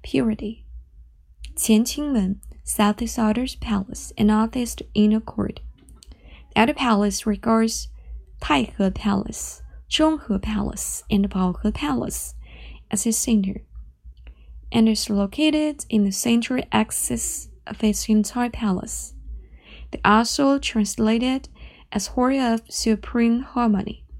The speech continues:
Hall of Complete Harmony, and Hall of Preserving Harmony, respectively.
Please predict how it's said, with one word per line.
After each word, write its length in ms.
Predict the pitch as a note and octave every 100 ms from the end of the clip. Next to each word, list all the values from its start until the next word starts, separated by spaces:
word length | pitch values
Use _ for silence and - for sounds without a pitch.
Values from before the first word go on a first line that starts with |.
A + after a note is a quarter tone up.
| - - - -
Hall 200 | C4+ C4+
of 120 | -
Complete 500 | A#3 A3 - A#3+ A#3+
Harmony, 600 | B3 A3+ G3+ G3+ G#3+ - - -
and 120 | G#3+
Hall 320 | - C4 C4+ C#4+
of 300 | B3 A3+ - - - - - -
Preserving 640 | A3+ G3 A#3 B3+ C#4 C#4
Harmony, 680 | - - A3 G#3+ A3+ A#3 C4 -
respectively. 1040 | A3 G#3 - A#3 - G3 F#3 - - -